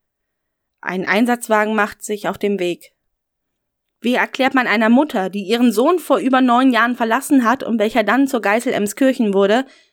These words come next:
dass dieser nun nicht mehr da ist? Wie wird sie reagieren? Wie geht man mit diesen Reaktionen um? Welche Worte sind angemessen, um die eigenen Vorurteile zu dieser Situation zu unterdrücken?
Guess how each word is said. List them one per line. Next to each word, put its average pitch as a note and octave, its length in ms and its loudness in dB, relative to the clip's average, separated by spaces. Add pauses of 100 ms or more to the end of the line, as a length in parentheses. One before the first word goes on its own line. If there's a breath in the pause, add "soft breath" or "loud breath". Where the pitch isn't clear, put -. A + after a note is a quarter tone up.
(300 soft breath)
dass E4 140 -4
dieser C4+ 300 0
nun C4 160 4
nicht C4 220 0
mehr A#3+ 120 0
da A#3 200 0
ist? - 360 -10 (920)
Wie F#3 180 -10
wird F3 160 -4
sie F#3 160 -2
reagieren? F#3 840 0 (920)
Wie G3 140 -6
geht B3 260 0
man C4+ 220 2
mit G#3+ 180 -4
diesen C4+ 240 2
Reaktionen A3+ 640 0
um? G#3 400 0 (960)
Welche A#3+ 360 0
Worte A#3+ 260 0
sind A3+ 220 -6
angemessen, G#3 720 -4 (640)
um G3 80 -2
die F#3+ 180 -2
eigenen D#4 400 -2
Vorurteile F3+ 800 0
zu - 140 -10
dieser A#3 480 0
Situation G#3+ 800 -4
zu F#3+ 120 -8
unterdrücken? G3 600 -6